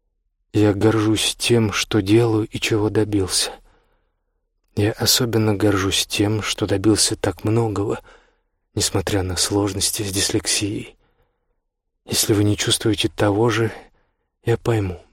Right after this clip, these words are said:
но больше не буду подвергать себя вашему неодобрению.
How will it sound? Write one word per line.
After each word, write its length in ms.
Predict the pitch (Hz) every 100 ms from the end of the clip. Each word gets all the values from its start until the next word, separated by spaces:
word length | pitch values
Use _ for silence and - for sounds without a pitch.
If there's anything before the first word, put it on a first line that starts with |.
| _ _ _ _ _ _ _ _ _ _ _ -
но 120 | 104
больше 300 | 101 101 -
не 80 | 113
буду 200 | 113 107
подвергать 460 | - 104 104 104 -
себя 200 | - 107
вашему 360 | 104 - 107
неодобрению. 760 | 101 104 107 104 98 101 -